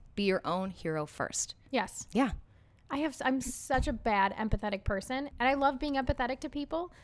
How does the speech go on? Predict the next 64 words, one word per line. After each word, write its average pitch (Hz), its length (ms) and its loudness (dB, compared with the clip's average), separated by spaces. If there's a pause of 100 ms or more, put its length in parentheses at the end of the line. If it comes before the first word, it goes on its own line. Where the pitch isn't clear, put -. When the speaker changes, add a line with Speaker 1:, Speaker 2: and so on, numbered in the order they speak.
Speaker 2:
It 240 160 2
got 269 180 2
to 311 100 0
a 277 60 4
point 220 260 -2
a - 20 -8
couple 220 220 -4
of 202 60 0
years 196 180 0
ago 247 200 0
where 214 200 2
if 214 160 -2
I 220 120 4
read 240 200 2
the 233 80 -2
news, 208 480 -2
I 233 140 4
would, 247 120 2
like, 240 160 0
lay 196 140 0
in 190 80 0
bed 180 160 -2
all 104 100 -4
day - 220 -10
because 240 180 -6
I 247 40 -2
was 233 100 0
like, 233 140 6
Speaker 1:
Oh, 339 100 10
right. 381 260 10 (140)
Speaker 2:
"There's 302 220 2
children 269 560 0
dying 214 420 2
in 214 500 0
the 202 400 0
ice 190 240 2
camps, 180 600 -4
and 202 200 4
Speaker 1:
Right. 285 280 6
Speaker 2:
what 226 200 6
Speaker 1:
And, 208 120 4
Speaker 2:
can 196 60 6
Speaker 1:
like, 214 100 4
Speaker 2:
I - 20 6
Speaker 1:
what 269 100 12
Speaker 2:
do 254 60 10
Speaker 1:
am 247 60 10
Speaker 2:
about 214 160 8
Speaker 1:
I 240 80 8
Speaker 2:
it? 190 100 4
Speaker 1:
doing? 190 380 2
Speaker 2:
What - 100 6
am 254 80 4
I 285 160 2
doing? 160 380 -6
I'm 202 60 4
Speaker 1:
Right. 165 140 6
Speaker 2:
sitting 247 300 2
here 208 520 2
waiting 220 420 0
to 202 80 0
go 208 120 6
to 196 80 4
work, 196 460 0